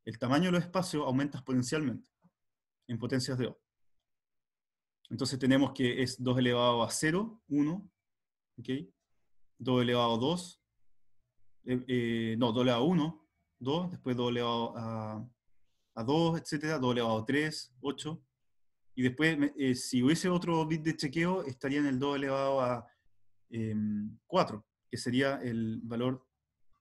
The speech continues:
uno, cero, cero, cero, cero. En el fondo es, si se dan cuenta, es, eh, siempre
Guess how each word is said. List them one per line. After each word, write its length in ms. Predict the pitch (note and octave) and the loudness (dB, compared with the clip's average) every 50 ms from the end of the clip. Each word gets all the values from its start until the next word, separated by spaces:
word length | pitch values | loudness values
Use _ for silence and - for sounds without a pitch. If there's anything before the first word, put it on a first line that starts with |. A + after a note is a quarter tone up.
| _ _ _ _ _ | _ _ _ _ _
uno, 400 | _ E3 F#3 G3 G#3 A#3 A#3+ B3 B3 | _ 0 2 4 4 2 2 -2 -6
cero, 340 | - - - D#3 D#3 E3 D#3+ | -10 -4 -2 0 0 0 -2
cero, 260 | D#3 - D#3+ D3+ D#3 | -2 -2 -2 -2 -2
cero, 240 | D3 - E3 D#3 D#3 | -2 -2 -2 -2 -2
cero. 320 | D3+ - C3+ - - - _ _ | -2 -4 -6 -6 -6 -10 _ _
En 100 | C3 C3 | 2 2
el 60 | C3 | 2
fondo 320 | C3+ - F#3 F3+ E3+ F3 | 4 2 2 4 4 4
es, 240 | F#3 F3 - - _ _ _ | 4 2 0 -6 _ _ _
si 160 | _ - C3 | _ -14 -4
se 80 | C3 D#3+ | -2 -2
dan 60 | E3 | 0
cuenta, 480 | E3+ - F#3+ E3 - - D3+ E3+ - _ _ _ _ _ _ _ - - - _ _ _ _ _ _ _ - - | 2 2 0 0 0 -4 -6 -6 -8 _ _ _ _ _ _ _ -20 -20 -20 _ _ _ _ _ _ _ -6 0
es, 340 | C#3 D3 D#3 D3+ - - - | 0 2 2 0 -4 -8 -2
eh, 560 | C#3 C3 C3 C3 B2+ B2+ B2 B2 A#2+ A#2+ A#2+ A#2+ | 0 2 4 4 4 4 2 2 -2 -4 -6 -6
siempre 600 | - - E3+ F3 F3+ F3+ G#3 G#3+ G#3+ A#3 A3+ - | 0 2 2 2 2 2 2 2 2 0 -2 -12